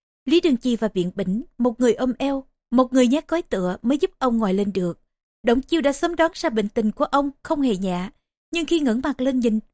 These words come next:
vẫn không khỏi sợ hãi. Tào Tháo đầu chích khăn, mặt trắng bệch như không còn giọt máu. Đáng sợ nhất là mắt của ông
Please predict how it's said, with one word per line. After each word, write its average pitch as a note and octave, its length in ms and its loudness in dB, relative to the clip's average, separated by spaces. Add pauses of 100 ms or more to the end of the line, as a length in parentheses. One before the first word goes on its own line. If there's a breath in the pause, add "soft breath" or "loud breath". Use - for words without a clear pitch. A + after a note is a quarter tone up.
vẫn C4 120 2
không D4 180 -2
khỏi G#3 160 -2
sợ G#3+ 220 -6
hãi. G3 320 -8 (480)
Tào C4 160 4
Tháo D4 300 -4 (120)
đầu A3 120 0
chích - 240 -10
khăn, C4 200 -2 (280)
mặt C4 220 2
trắng F4+ 220 -6
bệch A3 260 0
như C#4 100 0
không D#4 200 -2
còn G#3+ 220 -2
giọt G3+ 180 -4
máu. C#4 300 -4 (460)
Đáng F4+ 140 2
sợ - 160 -4
nhất C4 260 -2
là A3 180 0
mắt A#3 220 -2
của B3+ 100 2
ông C4+ 240 -2